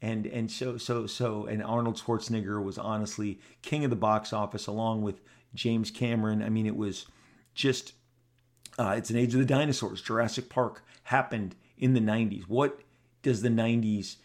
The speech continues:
you know, it, it, it, it, it sweeps over you, whether you were in your twenties, your teens,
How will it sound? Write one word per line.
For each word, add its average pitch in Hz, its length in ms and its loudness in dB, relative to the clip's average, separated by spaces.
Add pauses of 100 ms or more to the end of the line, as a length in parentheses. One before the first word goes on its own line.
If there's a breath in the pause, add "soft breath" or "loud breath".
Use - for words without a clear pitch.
(100)
you 120 120 -2
know, 117 120 0
it, 113 120 0
it, 120 280 0
it, 113 300 -2
it, 123 200 -4
it 113 200 -4
sweeps 151 420 0
over 117 260 6
you, 95 260 -6 (240 soft breath)
whether 113 180 4
you 110 200 4
were 113 140 0
in 110 80 0
your 101 80 -2
twenties, 139 500 0
your 101 100 -6
teens, 135 580 0